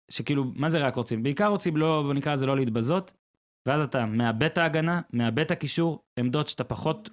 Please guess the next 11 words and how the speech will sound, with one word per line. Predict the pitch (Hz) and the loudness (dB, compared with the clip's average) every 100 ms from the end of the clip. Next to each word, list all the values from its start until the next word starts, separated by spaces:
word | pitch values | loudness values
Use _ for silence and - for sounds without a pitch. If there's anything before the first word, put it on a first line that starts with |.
| _ | _
חזק | - 135 151 151 | -6 -2 -2 0
בהן, | 156 160 160 - | 2 0 0 -4
אוקיי, | 135 135 | -4 0
בטח | 131 131 135 | 0 0 0
ההגנה, | 127 135 190 208 - - - | 0 2 0 -2 -10 -10 2
ואז | 165 208 | 2 4
גם | 196 | 4
להתקפה | 185 170 165 180 | 2 2 0 2
אין | 170 | 2
מה | 151 | 4
לעשות. | 135 113 101 - | 2 0 -4 -10